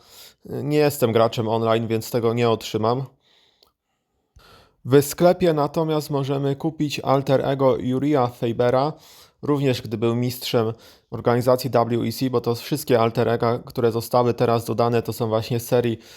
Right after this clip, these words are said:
W E C, gdy byli mistrzami. Jego ikonkę, spodenki. Tutaj mamy Antonego Petisa z dwa tysiące dziesiątego roku, również jako mistrz W E C,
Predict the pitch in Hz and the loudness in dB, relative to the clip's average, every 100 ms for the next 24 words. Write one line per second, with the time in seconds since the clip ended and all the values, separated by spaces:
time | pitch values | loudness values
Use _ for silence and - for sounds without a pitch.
0 | - - - _ _ _ _ - - 135 | -20 -20 -20 _ _ _ _ -10 2 2
1 | 120 127 120 123 135 131 123 113 117 117 | 4 2 2 -2 -4 -4 -4 -2 -2 -2
2 | 117 - 135 131 131 135 - - - _ | -6 -4 -2 0 0 -2 -10 -20 -20 _
3 | _ - _ - 131 131 127 120 127 117 | _ -20 _ -6 -2 2 4 4 0 -6
4 | 131 117 147 147 147 131 127 - 117 120 | -10 0 0 0 2 2 2 0 -4 -2
5 | 123 131 127 120 120 - _ _ _ - | -4 -4 -4 -4 -6 -12 _ _ _ -20
6 | _ - - _ - 156 143 131 127 127 | _ -20 -20 _ -8 -4 2 4 4 2
7 | 123 120 127 127 127 123 123 117 131 - | 4 2 0 0 2 2 2 -2 -4 -2
8 | 131 139 - _ _ _ _ _ _ _ | 0 0 -6 _ _ _ _ _ _ _
9 | - 120 120 - 127 127 117 113 117 117 | -2 -2 0 -2 -2 -2 -2 -2 -2 0
10 | 117 113 117 123 131 127 - 127 120 120 | 2 2 2 0 -2 -4 -6 -6 -4 0
11 | 117 117 107 113 113 113 - 123 117 107 | 0 0 -2 -2 -4 -6 -10 -6 -2 0
12 | 107 110 - | 0 -2 -4